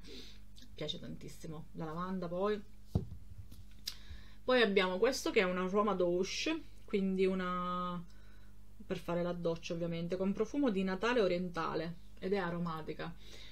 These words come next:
Infatti si chiama così Magic in the Hair, <laughs> con l'aroma, boh, non lo so. Mm, questi da provare perché, allora, sono delle bottigliette da cinquanta millilitri, quindi qualche applicazione si fa. <laughs> Tipo, no?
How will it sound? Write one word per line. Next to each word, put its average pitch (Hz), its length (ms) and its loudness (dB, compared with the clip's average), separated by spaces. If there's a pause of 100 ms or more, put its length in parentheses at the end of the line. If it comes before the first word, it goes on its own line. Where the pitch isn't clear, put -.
(400)
Infatti 226 340 2
si 202 120 0
chiama 196 260 2
così 196 260 0
Magic 196 440 -2
in 185 180 -2
the 175 60 -2
Hair, 160 440 -2 (300)
<laughs> - 640 -10
con 196 160 -4
l'aroma, 190 360 -2 (200)
boh, 196 240 -4 (480)
non 330 120 -4
lo 226 120 4
so. 170 300 -6 (200)
Mm, 185 880 -4
questi 220 340 -4
da 180 140 -2
provare 180 460 0
perché, 196 440 -2 (360)
allora, 185 400 4
sono 269 280 0
delle 185 260 4
bottigliette 190 760 -2
da 165 100 0
cinquanta 170 500 -2
millilitri, 160 400 -2
quindi 185 320 -2
qualche 185 260 -4
applicazione 202 560 -2
si - 100 -6
fa. - 120 -2
<laughs> - 540 -8 (1600)
Tipo, 175 220 -6
no? 190 280 -2